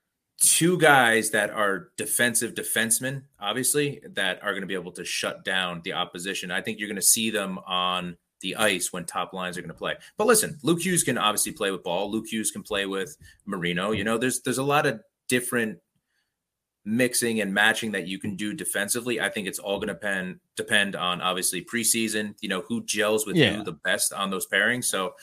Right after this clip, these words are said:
Speaker 1: I, I think you and I can agree that Siegenthaler and Hamilton are gonna start as pair one.
Speaker 2: Yeah. Yeah, I don't think
Speaker 1: Yeah.
Speaker 2: there's any, <laughs>
Speaker 1: Yeah.
Speaker 2: I,
Speaker 1: I don't think
Speaker 2: I,
Speaker 1: that, I
Speaker 2: I'd
Speaker 1: don't
Speaker 2: be
Speaker 1: think
Speaker 2: more
Speaker 1: that's gonna
Speaker 2: hard pressed to
Speaker 1: change.
Speaker 2: dispute that, <laughs> right? Yeah.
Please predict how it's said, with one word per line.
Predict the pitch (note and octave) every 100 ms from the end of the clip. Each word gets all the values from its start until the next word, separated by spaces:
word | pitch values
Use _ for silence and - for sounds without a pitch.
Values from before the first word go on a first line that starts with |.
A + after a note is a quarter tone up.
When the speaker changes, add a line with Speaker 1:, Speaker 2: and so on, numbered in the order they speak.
| - - -
Speaker 1:
I, | C#3 - -
I | E3+
think | G#3+ E3+
you | D#3
and | F3
I | D3
can | C3
agree | A#2 G#2+ A2 A2+
that | G#2 F#2 F2+ _ _ _ -
Siegenthaler | - C3+ A#2 G#2+ G2+
and | F#2
Hamilton | F#2+ F#2 E2+ F2+
are | E2+
gonna | E2+
start | D#2+ - D#2+ D2
as | E2
pair | - F2 D#2+
one. | D#2 D2 _ _ _ _ _ _ _
Speaker 2:
Yeah. | C#4 - - -
Yeah, | C3
I | A2
don't | G#2+
think | A2
Speaker 1:
Yeah. | G#2
Speaker 2:
there's | G2
any, | G2+
<laughs> | G2 A#2 A#2+ -
Speaker 1:
Yeah. | A#2+ -
Speaker 2:
I, |
Speaker 1:
I | A#2+ D3+
don't | -
think |
Speaker 2:
I, | E3+
Speaker 1:
that, | A#2 C3+
I |
Speaker 2:
I'd | F3
Speaker 1:
don't | C#3+
Speaker 2:
be |
Speaker 1:
think | C#3+
Speaker 2:
more | D3
Speaker 1:
that's |
gonna | E3+
Speaker 2:
hard | D#3+
pressed | E3+ E3
to |
Speaker 1:
change. | C3+
Speaker 2:
dispute | B2+ D3 D#3
that, | B2 - D3
<laughs> |
right? | D#3 C#3+ B2+
Yeah. | B2+